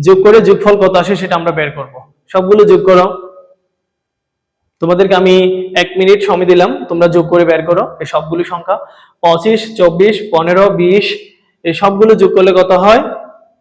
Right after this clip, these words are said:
বের করো যোগ করে। তিনশো আটাত্তর। কত আসবে? তিনশো আটাত্তর। এখানে মোট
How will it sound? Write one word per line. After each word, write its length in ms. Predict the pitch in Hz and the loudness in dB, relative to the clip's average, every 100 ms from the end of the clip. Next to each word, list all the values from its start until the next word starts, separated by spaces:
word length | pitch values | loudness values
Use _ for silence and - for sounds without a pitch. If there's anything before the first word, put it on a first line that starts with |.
| _ _ _ _ _ _ _ _ _ - | _ _ _ _ _ _ _ _ _ -4
বের 160 | 160 170 | -2 2
করো 200 | 185 185 | 2 2
যোগ 200 | 170 156 | 0 2
করে। 220 | 175 214 - - - - _ _ _ _ _ _ _ - | 2 2 -2 -12 -18 -20 _ _ _ _ _ _ _ -4
তিনশো 680 | 175 175 175 262 415 - - - - _ _ _ _ _ - - _ _ - | -2 0 2 2 2 -4 -12 -18 -20 _ _ _ _ _ -20 -20 _ _ -2
আটাত্তর। 800 | 170 180 175 - 156 131 - - - - - - | 0 0 -2 -2 -2 -2 -6 -14 -18 -20 -20 -8
কত 160 | 170 190 | -2 0
আসবে? 320 | 185 190 262 339 - | 0 2 0 -2 -4
তিনশো 280 | 185 175 196 | -2 0 2
আটাত্তর। 440 | 165 160 - 143 - - _ - - | 2 0 -4 -10 -12 -18 _ -14 -6
এখানে 260 | 170 214 226 | 0 2 4
মোট 500 | 214 247 - - | 4 4 0 -6